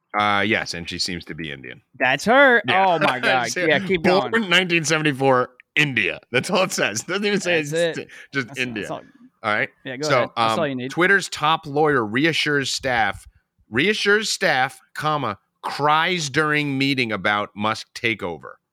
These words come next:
Speaker 2: Oh, okay.
Speaker 1: And Elon Musk wrote, "Suspending the Twitter accounts of a major news organization for publishing a truthful story was obviously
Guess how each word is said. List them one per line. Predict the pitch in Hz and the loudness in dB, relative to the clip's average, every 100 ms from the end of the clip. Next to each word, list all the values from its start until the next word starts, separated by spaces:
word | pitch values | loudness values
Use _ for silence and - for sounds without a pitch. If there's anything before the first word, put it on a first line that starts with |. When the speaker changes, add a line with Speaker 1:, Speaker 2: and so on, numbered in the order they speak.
| - | -8
Speaker 2:
Oh, | 214 - 185 185 - 151 143 135 127 | -2 2 4 4 0 -2 -4 -6 -8
okay. | 135 123 | -6 -4
Speaker 1:
And | 131 131 156 | -2 0 0
Elon | 160 160 160 | 2 0 0
Musk | 151 143 - | 0 -2 -2
wrote, | 127 123 120 | -2 -2 -2
"Suspending | - 120 - 139 139 143 | -6 -6 -4 -4 -4 -6
the | 127 | -8
Twitter | - 135 127 | -4 -2 -2
accounts | 113 - 107 101 104 | -4 -4 -4 -4 -10
of | |
a | 98 | -8
major | 101 113 107 | -6 -4 -6
news | 104 117 101 | -6 -6 -6
organization | 98 92 90 90 90 92 | -6 -6 -10 -10 -10 -12
for | 98 | -14
publishing | 90 104 107 - 104 | -10 -8 -8 -8 -10
a | |
truthful | 90 117 113 - 101 | -10 -10 -10 -10 -12
story | - 170 135 | -4 -2 0
was | 120 113 107 | -2 -4 -8
obviously | 120 127 120 104 95 95 | -8 -8 -8 -12 -10 -12